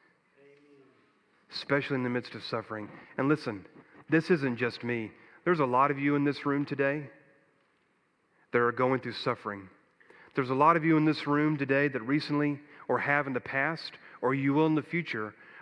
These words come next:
where you're gonna get that call from the doctor to say, "We need you to come back." There's a lot of you in this place today that you look at your paycheck and you go, "We just cannot make it to the end of the month." There's a lot of you in this place today that are having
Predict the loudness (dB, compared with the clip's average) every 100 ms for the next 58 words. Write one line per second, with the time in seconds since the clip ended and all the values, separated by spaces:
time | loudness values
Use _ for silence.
0 | 0 2 4 4 4 2 0 -2 -2 -2
1 | 0 -2 0 2 0 -2 -8 -4 -4 -2
2 | -2 -2 -2 -6 -6 -6 -6 -8 -12 -20
3 | _ _ _ _ _ _ _ _ _ _
4 | _ _ -20 _ _ -6 0 0 4 4
5 | 4 4 4 4 0 0 0 0 -2 -2
6 | 0 0 -4 -10 -20 -4 -4 0 0 0
7 | -2 -4 -4 -2 -2 0 -2 -2 -4 -2
8 | 0 0 0 -6 -14 -20 _ _ -6 -4
9 | -2 -4 -8 -8 -4 -2 -2 -2 -8 -20
10 | -10 -4 -4 -2 -6 -6 -12 -10 -6 -6
11 | -6 -10 -14 _ -12 -12 -10 -10 -10 -12
12 | -20 -20 _ _ _ _ _ _ _ _
13 | _ -20 -20 -20 -6 -4 2 4 4 4
14 | 4 4 0 -2 -2 -2 -4 -2 2 2
15 | 0 -2 -2 -2 -2 -4